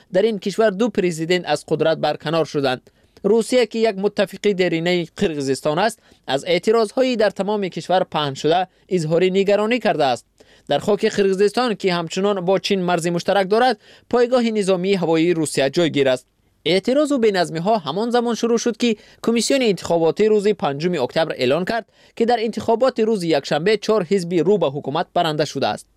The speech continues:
هزارها نفر همان زمان به کوچه‌های بیشکک و دیگر شهرهای کلان برآمدند و از تقلب و خرید و فروش شدن آوازها لب گشادند. ناظران بین‌المللی انتخابات هم گفتند که این مسئله مورد نگرانی آنها می‌باشد.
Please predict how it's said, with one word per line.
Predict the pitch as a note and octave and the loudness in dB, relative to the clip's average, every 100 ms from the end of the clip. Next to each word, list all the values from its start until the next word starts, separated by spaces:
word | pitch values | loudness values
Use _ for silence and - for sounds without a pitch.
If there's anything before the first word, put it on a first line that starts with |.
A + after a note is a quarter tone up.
| _ _ _ - | _ _ _ -8
هزارها | D3 C#3+ D#3 | -4 -4 -2
نفر | A3 G#3 A#3 G3+ | -2 0 0 0
همان | G3+ B3 A3 | -2 -2 0
زمان | G3 G#3 G3 | 0 0 0
به | F#3+ | -2
کوچه‌های | E3+ D#3 D#3+ F#3 | -4 -2 0 0
بیشکک | D#3+ - G#3+ G#3 - - | -2 -2 0 -2 -6 -8
و | G3 A3+ | -2 0
دیگر | G#3+ A#3 | 2 0
شهرهای | - G3 F3 G3 | 0 -4 0 0
کلان | F3+ D3+ G3+ A3 | 0 0 0 2
برآمدند | A#3 A3+ A3 A3+ G3+ _ - | 2 2 2 0 -4 _ -2
و | |
از | D#3 F3 | -2 -2
تقلب | - G3 G#3+ B3+ B3 | -4 -4 0 0 2
و | A#3 A3 | 0 0
خرید | G#3 G3 F#3 | 2 2 2
و | |
فروش | E3+ A3 G#3+ | 2 0 0
شدن | E3 F3+ F3+ | -2 -2 0
آوازها | D3+ D3 - F3+ | 0 0 0 2
لب | G3+ A3 - | 2 0 -4
گشادند. | D#3+ C3 A2+ - _ _ _ | -4 -2 -2 -6 _ _ _
ناظران | C3 D3 D#3 G#3+ C4 | -4 -2 0 0 0
بین‌المللی | B3+ G3+ F3+ D#3+ D#3+ F3 | 0 0 0 -2 0 0
انتخابات | G3+ - - C#3 E3 | 0 -4 -4 0 -2
هم | D3 B2+ | -2 -6
گفتند | C3 - F3 | -4 -2 -2
که | A3+ A#3 - - | 0 0 -2 -8
این | - G#3 | -2 0
مسئله | G#3+ F#3+ F#3+ G3+ | 0 -2 0 2
مورد | F#3 E3 D#3+ F3 | 2 0 0 0
نگرانی | E3+ D3 C#3 C3 C#3 | 0 0 0 0 -4
آنها | D3+ D3+ E3+ | -4 -2 -2
می‌باشد. | D#3+ A2+ B2 A#2 | 0 0 -2 -2